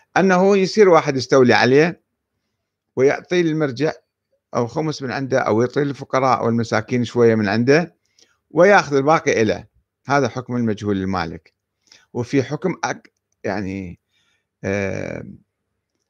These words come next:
أكبر من مسألة المجهول المالك. آه، <clears throat> التعامل مع المبتلى بالحرام. السؤال، هذا عنوان طبعا. السؤال: "هل تأذنون لنا باستلام الراتب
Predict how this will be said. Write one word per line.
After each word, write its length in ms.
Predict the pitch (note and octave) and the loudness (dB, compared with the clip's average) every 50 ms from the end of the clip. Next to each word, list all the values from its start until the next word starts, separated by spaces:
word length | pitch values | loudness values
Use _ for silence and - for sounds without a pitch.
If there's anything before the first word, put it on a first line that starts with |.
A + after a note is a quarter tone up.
| _ - | _ -6
أكبر 360 | E3+ D#3+ - F#3 F3+ E3+ D3 B2+ | -6 -6 -2 0 2 2 2 2
من 160 | A#2+ A#2+ A#2 | 0 0 0
مسألة 380 | A2+ G#2+ - - - A#2+ A#2 A2+ - | 0 -2 -4 -4 -6 -6 -6 -8 -10
المجهول 600 | - - G2 F#2+ F#2 G2 G2+ G2 F#2+ - G#2+ G2+ | -10 -10 -10 -8 -8 -6 -8 -8 -6 -4 -4 -2
المالك. 560 | F#2+ F#2 F#2 F#2+ F2+ F2+ F2+ - - - _ _ _ _ _ _ _ _ _ _ _ _ _ _ _ _ _ _ - | -2 -4 -4 -4 -4 -6 -6 -10 -16 -20 _ _ _ _ _ _ _ _ _ _ _ _ _ _ _ _ _ _ 0
آه، 240 | C3 - - - _ - | 0 0 -2 -6 _ -4
<clears throat> 400 | D3+ F3 F3 C#3+ A2+ - - - | 0 0 2 2 0 0 -2 -4
التعامل 580 | - - - F3 - F#3+ G#3+ A3 G#3+ G#3+ G3 | -2 0 0 2 2 4 4 4 4 2 2
مع 200 | F3+ E3+ B2 D#3 | 2 0 0 0
المبتلى 600 | E3+ E3+ F3+ G3+ F#3+ - - G3 F3 F#3 F#3 F#3 | 0 2 2 0 0 0 0 0 2 2 2 2
بالحرام. 600 | F3 E3 D#3 C#3 - C#3 C3 C3 A#2+ G2+ F2+ E2 - _ _ _ _ _ _ _ _ _ _ _ _ _ _ _ _ _ _ _ _ _ _ _ _ _ _ _ _ _ - | 2 0 -2 -2 -4 -4 -2 0 0 -2 -2 -6 -12 _ _ _ _ _ _ _ _ _ _ _ _ _ _ _ _ _ _ _ _ _ _ _ _ _ _ _ _ _ -4
السؤال، 480 | - C#3 - - E3+ G#2+ A#2+ C3+ C#3 C3+ | -4 -2 0 2 2 4 4 4 4 4
هذا 220 | D3 E3 D#3 D3+ | 2 0 0 0
عنوان 360 | C3 C#3+ C#3 D3 D3 A#2 G2 | 0 0 0 0 0 0 -2
طبعا. 320 | F2+ - E2 D#2+ - - - _ _ _ - | -4 -8 -12 -14 -14 -16 -20 _ _ _ -14
السؤال: 460 | C3 - - F3 A2+ C3+ A#2 F#2+ F#2+ - _ _ _ _ _ _ _ | -8 -4 -2 0 2 2 0 -2 -4 -10 _ _ _ _ _ _ _
"هل 160 | - F#3+ G#3+ G#3 | -2 -2 -2 -2
تأذنون 680 | G#3+ - G#3+ - D#3 E3 F3 F3 F3 F3+ F#3 F#3 F3+ F3 | 0 0 0 0 0 -2 -4 -4 -4 -6 -6 -6 -4 -4
لنا 420 | E3+ E3+ F3 F3 F3 D#3 B2 A2 | -2 -2 -4 -4 -4 -4 -4 -6
باستلام 600 | G#2 A#2+ C3 - - D#3+ D3 D#3 D#3+ E3 D#3+ D#3+ | -6 -8 -10 -8 -6 -4 -2 0 0 0 -2 -2
الراتب 680 | D3+ C3+ D3 D3 D3+ D#3 D3+ D3 - - D3+ C#3 A#2+ | -4 -2 -2 0 0 0 -2 -4 -4 -6 -6 -6 -6